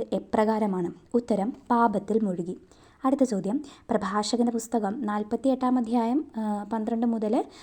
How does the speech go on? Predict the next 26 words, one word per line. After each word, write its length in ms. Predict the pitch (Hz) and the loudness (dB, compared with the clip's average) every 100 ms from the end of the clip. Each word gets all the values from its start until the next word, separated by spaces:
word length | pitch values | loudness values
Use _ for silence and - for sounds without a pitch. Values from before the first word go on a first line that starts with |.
| - | -6
പതിനാറ് 360 | 240 240 254 262 | 0 4 4 4
വരെയുള്ള 260 | 254 240 233 | 2 2 0
വാക്യങ്ങളുടെ 520 | 214 214 220 220 226 | -2 -2 -4 -2 -4
പ്രധാന 340 | 220 196 220 | -4 -4 -4
തലക്കെട്ട് 420 | 220 202 202 208 | -2 -4 -4 -2
നമ്മൾ 160 | 220 208 | -2 -2
എന്തായെന്ന് 380 | 202 208 214 208 | -4 -2 -4 -4
കണ്ടു 200 | 202 202 | -4 -2
കഴിഞ്ഞു? 360 | 196 190 190 196 - - - _ | -2 -4 -6 -8 -14 -20 -20 _
ഏലീശ 600 | 226 226 240 247 254 - 277 302 | 4 6 6 6 4 2 2 2
എന്നതാണ് 560 | 208 202 202 185 302 - | 0 -2 0 0 0 0
കണ്ടു 180 | 208 190 | 0 0
കഴിഞ്ഞത്. 380 | 185 180 170 170 - - - - _ _ _ - - - | -2 -2 -2 -4 -12 -20 -20 -20 _ _ _ -20 -14 2
ഇനി 160 | 254 277 | 6 6
അടുത്ത 240 | 220 214 | 4 0
ചോദ്യത്തിലേക്ക് 580 | 226 190 175 196 190 196 | -2 -4 -4 -4 -2 -4
പോകാം. 380 | 185 165 180 311 - - | -4 -4 -2 -4 -6 -16
ഇനി 160 | - 233 | -4 -2
നമ്മൾ 160 | 233 | 0
അടുത്ത, 300 | 214 196 202 302 - | -2 -2 0 0 0
ആ, 120 | 202 | -2
തലക്കെട്ടുമായി 640 | 196 196 196 202 202 208 | -2 -4 -4 -4 -4 -4
ബന്ധപ്പെട്ടിട്ടുള്ള 760 | 196 190 190 196 190 185 185 185 - | -4 -4 -4 -6 -6 -6 -6 -6 -6
ചോദ്യത്തിലേക്ക് 580 | 185 185 185 190 190 196 | -6 -4 -2 -4 -4 -6
കടക്കുകയാണ്. 640 | 165 233 190 202 170 170 294 - - - - - | -8 -6 -4 -2 -2 0 -2 -2 -14 -20 -14 2
ഏലിയ, 680 | 247 254 277 285 302 311 349 | 6 6 6 6 6 4 0